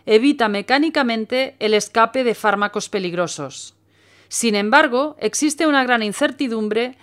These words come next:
sobre si añadir un dispositivo de este tipo a la práctica de manipulación segura disminuye la exposición y el riesgo de contaminación del personal sanitario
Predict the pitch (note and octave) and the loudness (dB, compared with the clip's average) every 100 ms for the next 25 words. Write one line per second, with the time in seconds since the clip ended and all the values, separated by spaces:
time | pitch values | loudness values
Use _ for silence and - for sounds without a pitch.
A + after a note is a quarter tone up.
0 | _ - - G#3+ G#3 - G#3+ G#3 G#3+ C#4+ | _ -6 0 2 2 0 -2 -2 -4 -4
1 | C4+ A#3 - D4 C4 A3+ A3+ F3+ E3+ F#3+ | -4 -6 -6 -6 -4 -6 -6 -4 -2 0
2 | B3 - B3+ A#3 F#3+ F3+ E3+ E3+ A#3+ A#3+ | -2 -2 -6 -4 -4 -2 -2 -2 -2 -2
3 | - F3 D#3+ D#3+ D#3 D#3+ D#3 F#3 E3+ - | -4 -6 -4 -4 -6 -8 -10 -6 -6 -4
4 | C4+ C#4 D#4+ B3+ A3+ A3+ - _ - - | -6 -4 -4 -2 -2 -2 -6 _ -20 -10
5 | A3 G#3 A#3 A#3 D4 D#4 A#3+ - - D4 | -6 -2 -2 0 2 2 0 -2 -6 -4
6 | B3 - A#3+ B3 A3+ G#3 G#3 A3+ A#3+ A#3 | -6 -6 -4 -2 -2 -2 -2 -2 -2 -2
7 | G3 F#3 F#3+ F3+ F#3+ G3+ F#3 C4+ B3+ B3 | -4 -4 -4 -4 -4 -4 -6 -4 -2 -4
8 | D4 - - - G#3 G#3 G#3 - A3 B3+ | -8 -16 -20 -2 0 2 0 0 -2 -2
9 | C4+ D4 C4+ G3+ G3+ A3 B3 | 0 0 2 2 0 -2 -4